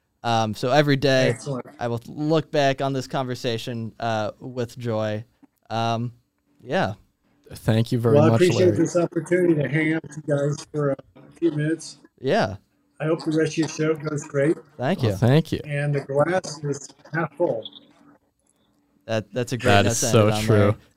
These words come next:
Speaker 3: Thank you,
Speaker 1: Uh,
Speaker 3: Larry.
Speaker 1: thank you,
Speaker 3: We
Speaker 1: Larry.
Speaker 3: appreciate you so much.
Speaker 1: We really do. All right. You have a
Speaker 2: All right.
Speaker 1: good rest of your day.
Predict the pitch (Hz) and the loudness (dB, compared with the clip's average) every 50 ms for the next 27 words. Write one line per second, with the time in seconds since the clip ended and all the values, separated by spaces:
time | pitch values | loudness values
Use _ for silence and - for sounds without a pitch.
0 | _ _ - 117 117 113 120 120 120 117 107 107 104 101 101 104 101 101 113 - | _ _ 4 6 6 6 4 4 4 6 6 6 6 4 4 4 2 2 0 -2
1 | - - 123 117 113 - - 107 104 104 107 123 120 117 104 - - 127 120 117 | -6 -6 -4 -4 -2 -2 -2 -2 0 4 6 8 8 8 6 4 4 4 4 4
2 | - - 123 113 113 - 117 113 107 104 - 127 117 117 117 113 104 98 107 - | 4 4 4 6 6 6 4 2 2 2 2 4 4 6 4 4 4 4 2 0
3 | - - - 113 120 120 120 123 120 120 117 110 117 110 104 104 101 - - 117 | -4 -10 -12 -6 -4 -2 0 0 0 0 -2 -2 -2 -2 -2 -2 -4 -4 -2 -2
4 | 117 110 107 - 143 160 160 156 151 127 123 120 117 - 156 139 135 131 127 - | 0 0 0 0 0 0 2 2 2 2 2 2 2 0 0 2 2 2 0 0
5 | 135 120 110 117 113 110 107 110 | -2 -2 0 2 2 2 0 -2